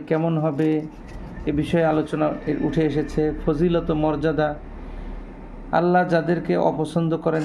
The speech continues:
তাদের কথা, জাহান্নামের ভয়াবহতা, তিনি জগৎসমূহের জন্য রহমত রাসূলুল্লাহ সাল্লাল্লাহু আলাইহি সাল্লাম, সে বিষয়ে আলোচনায় উঠে এসেছে।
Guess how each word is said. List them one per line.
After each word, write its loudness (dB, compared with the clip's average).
তাদের 0
কথা, 0
জাহান্নামের 2
ভয়াবহতা, 0
তিনি 2
জগৎসমূহের 4
জন্য 2
রহমত 0
রাসূলুল্লাহ 0
সাল্লাল্লাহু -2
আলাইহি -2
সাল্লাম, 0
সে -2
বিষয়ে 2
আলোচনায় -2
উঠে -2
এসেছে। -4